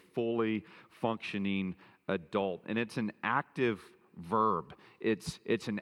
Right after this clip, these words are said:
active thing you do. You're not just responding to the child. Last week we used the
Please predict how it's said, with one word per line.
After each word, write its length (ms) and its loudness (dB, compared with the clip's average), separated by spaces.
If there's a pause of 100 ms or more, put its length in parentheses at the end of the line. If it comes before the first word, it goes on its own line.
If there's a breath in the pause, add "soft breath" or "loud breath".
active 420 0
thing 240 -2
you 140 0
do. 80 2
You're 180 2
not 160 2
just 220 -4
responding 960 -2 (260 loud breath)
to 140 -2
the 80 2
child. 480 0
Last 240 0
week 220 -4
we 80 -4
used 400 -4
the 200 0